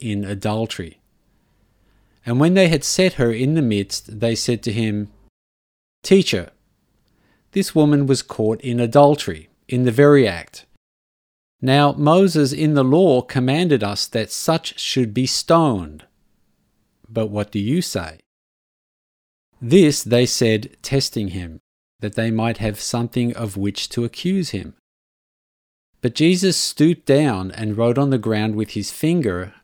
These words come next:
as though he did not hear. So when they continued asking him, he raised himself up and said to them, "He who is without sin among you, let him throw a stone at her first."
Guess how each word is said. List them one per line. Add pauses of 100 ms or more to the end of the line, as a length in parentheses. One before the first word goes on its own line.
(140)
as
though
he
did
not
hear. (1040)
So
when
they
continued
asking
him, (500)
he
raised
himself
up (100)
and
said
to
them, (760)
"He
who
is
without
sin
among
you, (800)
let
him (340)
throw
a
stone
at
her
first."